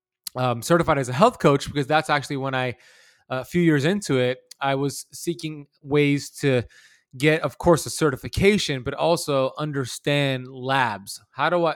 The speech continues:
run labs? What labs do I get? How do I look at it? How do I connect with people who are doing what I wanna do? And I've always followed that philosophy, which is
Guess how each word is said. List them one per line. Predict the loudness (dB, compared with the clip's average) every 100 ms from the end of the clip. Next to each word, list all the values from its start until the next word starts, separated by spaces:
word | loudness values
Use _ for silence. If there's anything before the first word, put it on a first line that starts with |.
| -4
run | -10 -2 0 0
labs? | -2 -2 -2 -4 -4
What | -4 -2
labs | -2 -4 -4
do | -4
I | -2
get? | -4 -4
How | 0 0
do | 2
I | 0
look | -2 -2
at | -2 -2
it? | -2
How |
do | 0
I | 0 0
connect | -6 -8 -6 -8
with | -12
people | -10 -10 -8
who | -6
are | -4 -4
doing | -4 -4 -6 -10 _ _ _ _
what | -4 -2
I |
wanna | -2 -4 -6
do? | 0 2 2
And |
I've | 2 4
always | 4 2 0
followed | -2 0
that | -2 -6
philosophy, | -6 -6 -6 -10 -12 -10 -10 _ _ _ -6
which | -4 -4
is | -4 -2 -2 -6